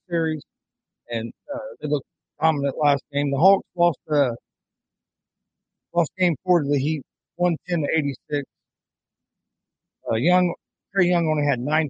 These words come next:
points in that game. Only two start-, they only had two starters in double digits in game four for the Hawks. Uh, they, they've been struggling offensively against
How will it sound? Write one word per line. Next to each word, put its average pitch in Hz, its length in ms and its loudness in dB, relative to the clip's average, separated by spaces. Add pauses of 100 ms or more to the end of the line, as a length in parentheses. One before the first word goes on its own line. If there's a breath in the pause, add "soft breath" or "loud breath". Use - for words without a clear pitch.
(100)
points 156 260 -8
in 151 80 -6
that 143 180 -6
game. 143 300 -4 (300)
Only 147 160 -6 (200)
two 226 120 -4 (100)
start-, 175 180 0 (140)
they 175 80 -4
only 170 160 -2
had 151 140 -2 (120)
two 190 80 -10 (120)
starters 156 400 -2
in 135 120 -6
double 139 260 -6
digits 147 460 -8
in 143 120 -8
game 151 160 -6 (100)
four 151 160 -4 (100)
for 127 80 -12
the 123 60 -4
Hawks. 127 320 -4 (600)
Uh, 113 100 -4
they, 139 120 -2 (140)
they've 156 120 -8
been 170 160 -4 (100)
struggling 147 300 -4
offensively 139 600 -6
against 135 240 -12